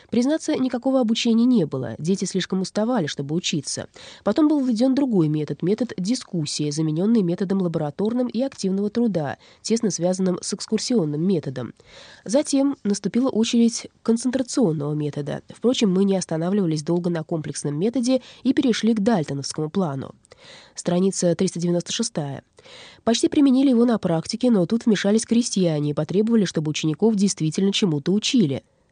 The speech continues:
Теперь я пытаюсь плюрализировать все эти методы. Дети развиваются, толкуют о всякого рода вещах, но, к несчастью, со всеми этими методами они не научились читать и писать. Но я не смею учить их по-старому, а из новых методов ничего не выходит.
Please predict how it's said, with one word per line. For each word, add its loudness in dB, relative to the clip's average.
Теперь 2
я 4
пытаюсь 2
плюрализировать 4
все 0
эти 0
методы. 0
Дети 2
развиваются, 0
толкуют 0
о 0
всякого -2
рода 0
вещах, -2
но, 2
к -4
несчастью, 0
со 0
всеми 2
этими 2
методами 2
они 0
не 4
научились 0
читать -2
и -4
писать. -2
Но 2
я 6
не 2
смею 2
учить -2
их -6
по-старому, 0
а -2
из -2
новых 0
методов -2
ничего -2
не -2
выходит. -4